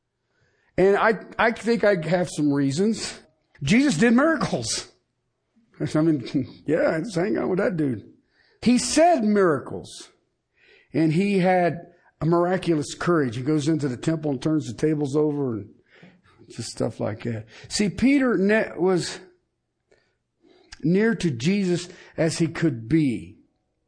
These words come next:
Remember when, uh, Jesus said,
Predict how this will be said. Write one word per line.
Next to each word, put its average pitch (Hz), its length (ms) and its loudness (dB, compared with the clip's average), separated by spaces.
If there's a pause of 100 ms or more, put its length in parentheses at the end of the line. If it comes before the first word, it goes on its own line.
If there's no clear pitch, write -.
(460)
Remember 269 460 2
when, 196 420 2
uh, 170 200 0
Jesus 214 380 0
said, 208 240 0